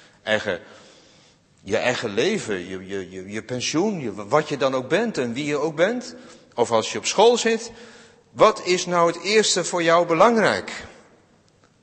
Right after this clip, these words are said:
Eén ding, of het allerbelangrijkste wat we in deze tijd nodig hebben, is dat de concentratie op Christus, zei dominee Van Duin.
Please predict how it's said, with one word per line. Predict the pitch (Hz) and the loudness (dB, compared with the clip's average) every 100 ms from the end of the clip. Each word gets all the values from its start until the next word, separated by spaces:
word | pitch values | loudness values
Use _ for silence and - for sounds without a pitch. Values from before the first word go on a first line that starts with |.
| _ _ _ - - - _ _ _ _ | _ _ _ -20 -20 -20 _ _ _ _
Eén | - 185 220 226 | 2 2 4 2
ding, | 196 214 226 233 - | 2 2 2 -2 -4
of | 131 127 | -4 -4
het | 127 - | -6 0
allerbelangrijkste | 175 208 214 185 180 196 208 190 - | 4 6 4 2 2 0 -2 -2 -2
wat | 180 | -2
we | 170 | -2
in | 156 | -2
deze | 175 170 156 | 0 -2 -2
tijd | 190 180 175 | 0 0 2
nodig | 185 190 175 | 0 0 0
hebben, | 175 170 170 | -2 -2 -2
is | 156 165 139 | -4 -4 2
dat | 156 156 - - 131 | 2 2 -4 -18 -8
de | 151 | -8
concentratie | 151 165 135 147 139 170 185 202 196 185 165 | -2 -2 -2 -6 -4 -2 0 -2 -4 -8 -8
op | 165 | -10
Christus, | - 233 240 - 101 - - - _ _ _ _ _ _ _ _ _ _ _ _ _ _ _ _ _ _ _ _ _ _ _ _ _ _ _ _ | -4 -2 0 -4 -10 -18 -20 -20 _ _ _ _ _ _ _ _ _ _ _ _ _ _ _ _ _ _ _ _ _ _ _ _ _ _ _ _
zei | - 107 85 | -10 -8 -6
dominee | 87 82 80 76 | -6 -6 -8 -10
Van | 85 | -12
Duin. | 78 82 82 | -10 -10 -10